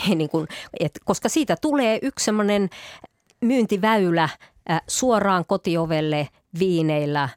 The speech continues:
vahvoilla viinoilla, ja silloin ei enää pystytä ikään kuin tätä kansanterveydellistä, ää, tavoitetta, ää, Alkon, Alkon toimesta varjelemaan.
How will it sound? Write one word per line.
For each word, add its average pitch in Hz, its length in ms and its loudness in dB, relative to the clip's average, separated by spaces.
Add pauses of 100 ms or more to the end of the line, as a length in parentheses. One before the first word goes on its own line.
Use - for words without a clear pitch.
(280)
vahvoilla 147 520 0
viinoilla, 143 600 -2 (320)
ja 156 160 0 (480)
silloin 185 380 0
ei 220 200 0
enää 214 240 2
pystytä 180 460 -2
ikään 170 280 -2
kuin 170 100 -2
tätä 165 240 0
kansanterveydellistä, 143 1400 -2 (320)
ää, 143 360 0 (580)
tavoitetta, 156 760 0 (260)
ää, 135 300 -2
Alkon, 147 500 -2
Alkon 151 340 -2
toimesta 135 600 -4 (320)
varjelemaan. 143 580 -4